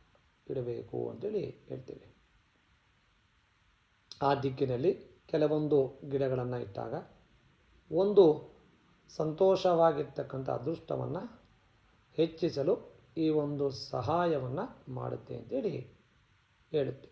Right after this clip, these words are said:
ವಾಸ್ತುಶಾಸ್ತ್ರ. ಹಾಗಾಗಿ ಸಣ್ಣ ಪ್ರಮಾಣದ ಒಂದು ಪರಿಹಾರ, ಇದಕ್ಕೆ ಯಾವುದೇ ರೀತಿಯ ಹಣಕಾಸಿನ ಖರ್ಚಿಲ್ಲ. ಮನೆಯಲ್ಲಿ ಇರ್ತಕ್ಕಂಥ ಸಮಸ್ಯೆಗಳಿಗೆ ನೀವೇ ಇದನ್ನ ಪರಿಹಾರ ಮಾಡ್ಕೋಬಹುದು.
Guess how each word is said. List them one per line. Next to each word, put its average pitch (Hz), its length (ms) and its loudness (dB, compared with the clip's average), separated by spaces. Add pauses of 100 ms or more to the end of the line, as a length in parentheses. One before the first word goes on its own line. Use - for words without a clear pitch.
ವಾಸ್ತುಶಾಸ್ತ್ರ. - 640 -8 (440)
ಹಾಗಾಗಿ 147 560 2 (400)
ಸಣ್ಣ 156 260 0
ಪ್ರಮಾಣದ 190 500 6
ಒಂದು 185 400 4
ಪರಿಹಾರ, 156 480 2
ಇದಕ್ಕೆ 147 400 0
ಯಾವುದೇ 160 300 2
ರೀತಿಯ 160 340 0 (300)
ಹಣಕಾಸಿನ 139 520 -4
ಖರ್ಚಿಲ್ಲ. 127 440 -6 (640)
ಮನೆಯಲ್ಲಿ 170 560 2
ಇರ್ತಕ್ಕಂಥ 143 760 -6
ಸಮಸ್ಯೆಗಳಿಗೆ 135 960 -4
ನೀವೇ 156 280 -2
ಇದನ್ನ 131 260 -6
ಪರಿಹಾರ 127 380 -4
ಮಾಡ್ಕೋಬಹುದು. 127 680 -6